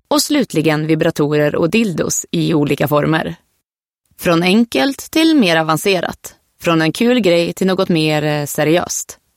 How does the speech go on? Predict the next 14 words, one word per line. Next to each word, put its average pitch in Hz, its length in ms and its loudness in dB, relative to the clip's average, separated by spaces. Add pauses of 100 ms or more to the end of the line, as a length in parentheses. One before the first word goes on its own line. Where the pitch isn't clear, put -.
(680)
Jag 156 120 0
hade 156 180 2
tittat 190 320 0
lite 196 220 0
på 160 100 -2
nätet, 185 480 -2 (220)
men 220 140 2
hade 233 160 2
inte 226 160 0
kunnat 160 260 -2
bestämma 202 420 -2
mig 214 160 0
för 202 100 -4
något. 170 440 -4